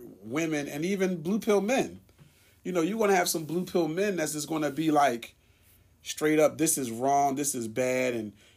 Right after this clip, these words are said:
you know, um, those men, uh, are, are incels, which is the next term I'm gonna get into. Those men are incels.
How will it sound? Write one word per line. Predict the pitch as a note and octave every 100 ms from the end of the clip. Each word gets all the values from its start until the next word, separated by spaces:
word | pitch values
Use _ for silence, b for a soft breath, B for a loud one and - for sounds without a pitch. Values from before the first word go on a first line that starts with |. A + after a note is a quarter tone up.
| b
you | B2
know, | B2+ A2+ G#2+ G#2+
um, | - A2 G#2+ G2+ G#2 A2 _ _ _ _ -
those | C3+ D3+ C#3+
men, | C#3 C#3 C#3 C3 C3 - b b _
uh, | C3 B2+ B2 A#2+ A2+
are, | B2+ A#2 A2+
are | A#2+ A#2
incels, | C3+ C#3 C3+ D3 C3 B2 C3 -
which | A2+ A2
is | G#2+
the | A2
next | A2 G#2+ -
term | A#2 G#2+
I'm | G#2+
gonna | A2
get | A2 A2+
into. | A2+ - A2+
Those | B2 C#3 C#3
men | D3
are | C3+
incels. | B2+ C3+ C3 C3 B2 A#2+ A#2+